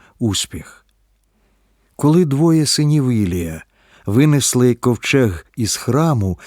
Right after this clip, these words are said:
і пішли з ним попереду війська, почуття великого задоволення охопило всіх воїнів.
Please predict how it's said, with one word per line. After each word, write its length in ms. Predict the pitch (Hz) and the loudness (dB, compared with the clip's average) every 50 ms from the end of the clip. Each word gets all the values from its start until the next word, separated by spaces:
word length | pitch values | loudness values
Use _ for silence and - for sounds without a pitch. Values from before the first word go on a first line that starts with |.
| - - | -12 -4
і 120 | - 131 127 | 0 0 0
пішли 600 | - - 127 117 - - - 117 131 151 147 120 | 2 0 0 0 -2 -4 -4 0 0 0 0 0
з 120 | 104 95 | -2 -2
ним 320 | 107 123 139 139 123 110 95 | -2 0 0 2 0 0 -2
попереду 600 | - 117 101 - 120 120 110 101 90 90 92 90 | -2 -4 -2 0 0 0 0 0 -2 -4 -6 -4
війська, 680 | 98 127 156 165 151 - - - - 156 - - - _ _ _ _ _ _ _ _ - - - - | -4 -4 -4 -4 -6 -6 -8 -8 -10 -12 -12 -14 -20 _ _ _ _ _ _ _ _ -20 -20 -20 -4
почуття 680 | - 127 123 - - 139 120 - _ - 170 180 180 | 0 0 0 0 0 -4 -4 -4 _ 0 2 2 2
великого 540 | 165 156 165 170 185 175 - 170 151 165 165 | 2 2 2 2 0 0 0 0 2 2 2
задоволення 1080 | 135 - 156 151 143 165 170 170 185 180 170 147 123 117 104 104 101 92 92 90 85 80 - - - - | 2 0 0 2 2 2 2 2 4 4 4 4 2 2 2 2 0 0 0 -2 -4 -6 -10 -16 -6 -2
охопило 800 | - 117 - - 117 113 - 113 120 123 113 113 113 107 98 - - - _ _ _ | -2 -2 0 -2 -4 -2 0 0 0 2 2 2 2 0 -2 -4 -8 -18 _ _ _
всіх 360 | - - - 110 104 - - 101 | -6 -4 -2 -2 -4 -4 -4 -2
воїнів. 580 | 98 117 110 95 87 92 90 90 87 78 73 | 0 0 0 0 -2 -6 -8 -8 -10 -10 -12